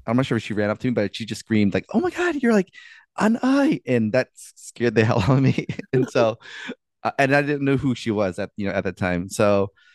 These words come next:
um, so I said, "No, no, I, I don't know who that is." Like, I just pl-, I just sort of, like, played dumb. And then, of course, like, you know, a, a minute later, someone from the organization came up to me and say, "Hey, hey, Tung, um, you know, nice to meet you." I was like, "Oh,"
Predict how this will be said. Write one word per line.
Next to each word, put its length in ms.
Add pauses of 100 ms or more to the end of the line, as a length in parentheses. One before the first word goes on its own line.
(400)
um, 540
so 160
I 80
said, 180
"No, 160
no, 140
I, 320
I 20
don't 140
know 60
who 120
that 160
is." 200
Like, 160
I 120 (240)
just 160 (120)
pl-, 200
I 100
just 180 (480)
sort 180
of, 60
like, 180
played 180
dumb. 340 (140)
And 180
then, 300 (640)
of 160
course, 480
like, 220
you 100
know, 160
a, 140 (140)
a 60
minute 240
later, 460
someone 300
from 180
the 60
organization 600
came 180
up 140
to 100
me 120
and 80
say, 140
"Hey, 260 (200)
hey, 120
Tung, 440
um, 440
you 100
know, 120
nice 220
to 60
meet 200
you." 140
I 20
was 100
like, 140
"Oh," 220